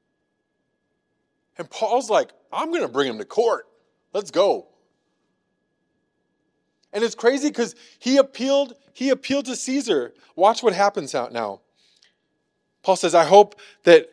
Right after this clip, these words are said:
all of you become like I am," right? And then verse thirty. "So the king rose,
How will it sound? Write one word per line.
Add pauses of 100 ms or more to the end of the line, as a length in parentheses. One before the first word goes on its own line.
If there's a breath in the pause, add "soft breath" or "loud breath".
(120)
all
of
you
become
like
I
am,"
right?
And
then
verse
thirty. (260 soft breath)
"So
the
king
rose,